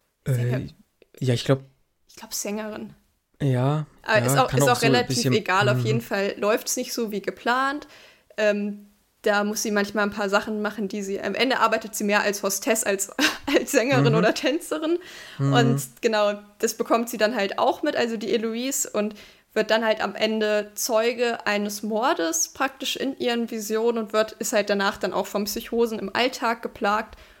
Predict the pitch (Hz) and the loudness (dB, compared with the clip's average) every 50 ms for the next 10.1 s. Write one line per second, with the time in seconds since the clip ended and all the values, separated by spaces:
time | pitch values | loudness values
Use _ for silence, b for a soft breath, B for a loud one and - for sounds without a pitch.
0 | B B B _ - 233 226 - - 226 233 233 226 240 214 214 208 208 - 220 | B B B _ 0 0 0 0 0 0 0 0 0 0 0 0 -2 -2 -4 -4
1 | 214 202 208 202 208 196 196 208 220 214 220 - 226 202 190 196 190 202 202 196 | -2 0 0 0 0 2 2 2 2 0 -2 -4 -4 -2 0 0 0 0 0 0
2 | 190 190 196 - - - 185 185 196 - - - - 277 285 294 330 370 370 - | -2 -2 -4 -6 -6 -4 -4 -4 -4 -6 -8 -6 -2 -2 0 0 0 -2 -2 -6
3 | b b b b b b b b b b b b _ _ _ - - 233 226 220 | b b b b b b b b b b b b _ _ _ -4 0 0 2 0
4 | 220 220 220 220 220 - - - 226 202 190 - - - - 220 220 - 269 262 | 0 -2 -4 -6 -8 -10 -6 -2 0 0 0 -2 -2 -2 0 0 0 0 0 0
5 | 285 302 269 262 247 - - - - - - _ _ _ _ _ - - - 262 | 0 0 0 -2 -2 -2 -4 -8 -12 -12 -14 _ _ _ _ _ -10 -6 -6 -6
6 | 254 254 - - 226 220 - - 269 269 311 381 403 - - - _ _ _ _ | -6 -6 -4 -2 -2 0 0 0 0 0 0 -2 -4 -6 -12 -18 _ _ _ _
7 | _ _ _ _ _ _ - - - - - 240 226 240 285 - - 294 302 294 | _ _ _ _ _ _ -2 -2 -2 0 0 0 0 0 0 -2 -2 -2 -2 -4
8 | - 247 233 - 214 202 202 202 196 202 196 196 202 214 - 240 - - 214 208 | -6 -8 -6 -4 -2 0 0 0 0 0 0 -2 -4 -6 -8 -8 -6 -6 -6 -4
9 | 196 185 - 196 196 196 196 208 - - 214 - - - - - - 214 214 220 | -6 -4 -4 -2 -2 -2 -2 -4 -6 -8 -10 -12 -14 -18 -8 -4 -2 0 0 0
10 | 226 254 | -2 -4